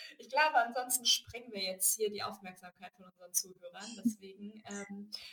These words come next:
Speaker 1: genau, würde ich mich hier an dieser Stelle sehr, sehr bei dir bedanken für diese ganzen Einblicke und, äh, dass du hier mit dabei warst. Und, ähm, genau, kann wahrscheinlich sagen, bis bald, weil wir
Speaker 2: Ja,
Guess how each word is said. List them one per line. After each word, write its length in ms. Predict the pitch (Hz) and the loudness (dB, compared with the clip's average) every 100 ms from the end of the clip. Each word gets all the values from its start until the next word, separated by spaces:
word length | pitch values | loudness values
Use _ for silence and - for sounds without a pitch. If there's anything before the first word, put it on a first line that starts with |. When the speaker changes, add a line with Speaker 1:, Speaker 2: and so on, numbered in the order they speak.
| - _ | -20 _
Speaker 1:
genau, 400 | 294 277 202 - | 8 12 12 12
würde 180 | - 233 | 0 -2
ich 200 | 233 233 | -2 -4
mich 200 | 254 247 247 | -4 -6 -6
hier 180 | 269 240 | -4 -4
an 200 | 220 208 | -6 -10
dieser 240 | 240 233 | -10 -8
Stelle 600 | 226 - 208 196 233 233 202 | -8 -4 -2 0 -2 -2 -14
sehr, 520 | - 226 233 254 226 | -10 -6 -4 -4 -6
sehr 260 | 202 208 208 208 | -6 -6 -4 -8
bei 80 | |
dir 200 | 196 190 | -12 -14
bedanken 640 | 196 190 - - _ 208 233 - | -16 -16 -16 -18 _ -18 -18 -16
für 100 | 214 | -14
diese 200 | 196 202 | -12 -14
ganzen 340 | 196 202 - | -8 -6 -6
Einblicke 760 | - 185 _ 196 - 208 226 262 | -10 -20 _ -20 -20 -14 -14 -14
und, 320 | 208 190 190 - | -16 -16 -8 -8
äh, 100 | 190 | -8
dass 200 | 190 202 | -14 -14
du 60 | 208 | -14
hier 100 | 202 | -16
mit 160 | 185 190 | -18 -18
dabei 260 | 185 175 175 | -20 -18 -16
warst. 320 | 180 - - _ - - _ - | -14 -14 -16 _ -14 -14 _ -10
Und, 320 | 208 202 202 - 208 | -4 -4 -2 -4 -4
ähm, 240 | 202 196 196 | -6 -6 -6
genau, 320 | 254 - - | 4 6 4
kann 160 | - 220 | -4 -6
wahrscheinlich 360 | 220 - 214 - | -6 -4 -4 0
sagen, 280 | 208 208 | 2 2
bis 160 | 196 - | 0 -2
bald, 380 | - 247 440 - - _ - | 2 6 6 6 -12 _ -2
weil 180 | 240 214 | 0 0
wir 80 | |
Speaker 2:
Ja, 100 | 240 | -2